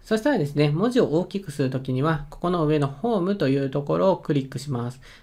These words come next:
このホームをクリックしていただきましたら、ここの十一って書いてあるところがあるので、ここの右側にですね、下向き三角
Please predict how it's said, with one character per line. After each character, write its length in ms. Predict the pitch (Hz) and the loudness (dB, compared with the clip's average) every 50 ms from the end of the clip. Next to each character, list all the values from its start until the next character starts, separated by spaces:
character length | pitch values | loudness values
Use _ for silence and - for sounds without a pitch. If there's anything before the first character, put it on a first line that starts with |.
| - - | -20 -8
こ 100 | - 247 | -4 -2
の 100 | 262 277 | -2 -2
ホ 260 | 262 - 294 311 320 | -2 -2 0 0 2
ー 20 | 302 | 2
ム 140 | 277 202 147 | 2 2 0
を 100 | 131 131 | 0 -2
ク 180 | 135 - - 185 | -4 -4 -4 -2
リ 100 | 180 156 | -2 -4
ッ 80 | - | -4
ク 160 | - 139 131 | -4 -4 -4
し 60 | 131 - | -4 -4
て 80 | - | -6
い 80 | 123 120 | -6 -6
た 80 | - | -4
だ 100 | 120 123 | -6 -6
き 140 | 120 - 131 | -6 -4 -4
ま 120 | 127 127 127 | -4 -4 -6
し 60 | - | -6
た 100 | - 156 | -6 -2
ら、 200 | 170 180 165 - - - - _ - | -2 -2 -4 -6 -12 -20 -20 _ -20
こ 220 | - - - 208 | -20 -6 -4 -2
こ 40 | 214 | 0
の 220 | 226 202 160 131 139 | 0 0 -2 -2 -4
十 300 | - - 170 202 226 226 | -4 0 0 2 2 0
一 240 | 220 214 - - 254 | -2 -4 -4 -4 -6
っ 80 | 247 | -6
て 160 | - - 156 143 | -4 -6 -4 -2
書 120 | - 135 | 0 0
い 80 | 127 127 | 0 0
て 80 | 131 127 | -2 -4
あ 40 | |
る 80 | 120 120 | -4 -4
と 100 | - 127 | -6 -6
こ 100 | - 127 | -4 -4
ろ 100 | 120 120 | -4 -2
が 220 | 120 120 - - | -4 -6 -4 -2
あ 60 | 135 127 | -2 -2
る 100 | 123 117 | -2 -2
の 140 | 117 120 | -4 -2
で、 180 | 135 165 156 160 - - - - | -2 -2 -2 -4 -10 -18 -20 -14
こ 140 | - 208 | -12 -6
こ 100 | 208 277 | -4 -2
の 120 | 277 254 208 | 0 0 2
右 320 | 147 147 160 190 208 214 | 2 2 2 2 2 2
側 180 | 214 226 226 226 | 0 0 0 0
に 80 | 208 | 0
で 80 | 147 127 | -2 -2
す 80 | 127 139 | -2 -2
ね、 140 | 135 127 | -4 -4
下 220 | 131 - - - 233 | -4 -6 -6 -6 -4
向 140 | 226 233 208 | -4 -4 -8
き 80 | - | -8
三 240 | - - 208 196 180 | -6 -2 -2 -2 -2
角 180 | - 180 160 | -4 -8 -10